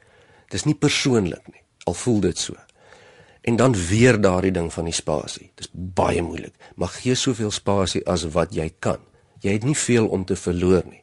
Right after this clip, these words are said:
al voel dit so. En probeer maar half in jou agterkop dat hierdie 'n fase van verandering is. Dis nie noodwendig altyd 'n krisis nie, nê? Verandering is nie altyd 'n krisis nie. Dis dalk,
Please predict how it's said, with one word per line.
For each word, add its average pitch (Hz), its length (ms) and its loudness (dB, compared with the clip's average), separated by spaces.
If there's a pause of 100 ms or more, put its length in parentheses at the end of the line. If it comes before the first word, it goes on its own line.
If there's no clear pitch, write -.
(140)
al 85 100 -2
voel 104 300 -2
dit 87 200 -4
so. - 140 -10 (500)
En 147 80 0
probeer 220 320 4
maar 233 160 6
half 147 220 6
in 160 80 0
jou 151 120 2
agterkop - 520 -2
dat - 140 0
hierdie 143 180 0
'n 202 40 0
fase 190 320 -2
van 170 340 0
verandering 156 760 4
is. - 120 -2
Dis - 180 -6
nie 247 100 0
noodwendig 127 680 0
altyd 101 340 -2
'n 87 100 -2
krisis - 460 -6
nie, - 100 -8
nê? 165 160 -6
Verandering 165 460 0
is 170 80 -6
nie 208 120 -4 (120)
altyd 110 380 -2
'n 80 80 -6
krisis - 480 -12
nie. - 120 -20 (380)
Dis - 120 -4
dalk, 110 220 -4